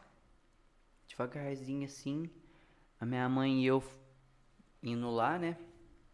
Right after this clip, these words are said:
A gente saiu de casa, no meio da rua, assim, pra atravessar. Eu não aguentei mais, tá ligado? Porque tava doendo muito. Aí ela foi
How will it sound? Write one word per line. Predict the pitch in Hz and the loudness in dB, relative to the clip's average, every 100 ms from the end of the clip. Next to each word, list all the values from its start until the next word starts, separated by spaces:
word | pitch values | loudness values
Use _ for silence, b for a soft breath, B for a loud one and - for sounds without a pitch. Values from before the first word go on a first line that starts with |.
| - - _ - - - b b b | -20 -20 _ -20 -20 -20 b b b
A | 117 | -4
gente | 113 127 | -2 -2
saiu | - 131 147 | 4 4 4
de | - | 2
casa, | 147 147 175 180 180 B B B B B - - | 6 6 6 2 -4 B B B B B -20 -10
no | 117 131 | -2 0
meio | 147 196 | 2 6
da | 196 | 6
rua, | 170 156 147 | 6 6 4
assim, | 147 139 | 2 2
pra | 135 | 2
atravessar. | 135 131 131 127 - 135 175 - - | 2 2 0 0 4 6 6 0 -4
Eu | 131 131 | -2 0
não | 135 135 | 0 2
aguentei | 143 156 151 - 135 | 2 0 0 -4 -2
mais, | 156 113 151 - | 0 0 -2 -4
tá | 110 | -4
ligado? | 120 127 | 0 0
Porque | - - | -2 0
tava | 110 | 2
doendo | 117 113 135 | 2 0 0
muito. | 139 110 117 170 - - - - _ b b b b b b b - 113 | 0 0 0 0 -4 -14 -20 -20 _ b b b b b b b -12 -6
Aí | 110 120 | -4 0
ela | 120 120 | 0 -2
foi | 120 - 117 139 | -4 -2 -2 -2